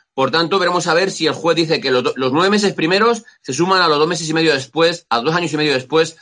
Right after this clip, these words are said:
posteriores. Ojalá. Pero como tú bien dices, es, eh, los irresponsables, irracionales, fascistas,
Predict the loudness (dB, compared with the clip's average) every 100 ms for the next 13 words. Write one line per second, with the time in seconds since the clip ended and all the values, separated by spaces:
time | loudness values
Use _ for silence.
0 | -20 _ -4 -2 0 2 2 0 -2 0
1 | 2 2 0 -6 _ -20 -20 _ _ 0
2 | 0 2 0 0 2 0 0 0 -2 -8
3 | _ _ -4 -4 -2 -2 -2 0 -2 -2
4 | -2 -2 -4 -2 0 0 0 0 0 -2
5 | 0 0 0 -2 -2 -2 -2 0 0 -2
6 | 0 0 0 -4